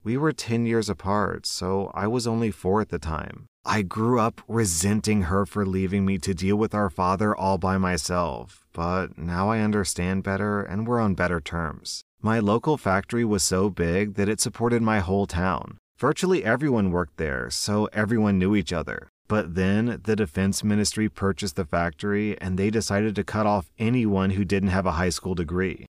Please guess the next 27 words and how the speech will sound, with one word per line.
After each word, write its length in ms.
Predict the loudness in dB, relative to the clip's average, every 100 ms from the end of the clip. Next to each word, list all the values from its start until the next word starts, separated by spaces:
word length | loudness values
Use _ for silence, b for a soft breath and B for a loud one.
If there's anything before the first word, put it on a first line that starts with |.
| _ -6
My 200 | -2 0
mother 360 | 2 2 2
was 220 | 2 0
fired, 680 | -2 -2 0 0 -2 -8 -12 -6
and 380 | -2 0 0 0
this 220 | -2 0
was 180 | -2 -2
four 360 | -2 0 2
months 300 | 2 2 0
after 300 | 0 0 -2
she 160 | -2 0
gave 240 | 0 0
birth 280 | 2 0 0
to 100 | -6
me. 280 | -6 -10 -20 _ _ -2
My 200 | 0 2
father, 540 | 2 2 2 2 0
however, 640 | 0 0 0 0 -2 -2 -2
made 320 | 0 0 2
it 100 | 0
until 300 | 0 0 0
retirement 720 | 0 -2 -2 0 -2 -4 -4
and 100 | -4
was 140 | -4
granted 340 | -2 -2 -2 -2
military 540 | -2 -2 -2 -4 -2
status. 680 | -4 -2 -4 -6 -10 -12